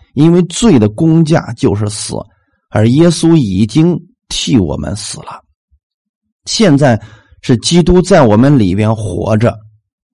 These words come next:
我们活着也是代替基督在这个世界上活着。这就是上次我们所分享的内容。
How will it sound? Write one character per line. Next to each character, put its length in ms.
我 160
们 180
活 340
着 220
也 180
是 380
代 300
替 380
基 340
督 280
在 200
这 120
个 120
世 240
界 140
上 200
活 240
着。 100
这 100
就 140
是 100
上 300
次 180
我 100
们 140
所 180
分 280
享 120
的 100
内 140
容。 220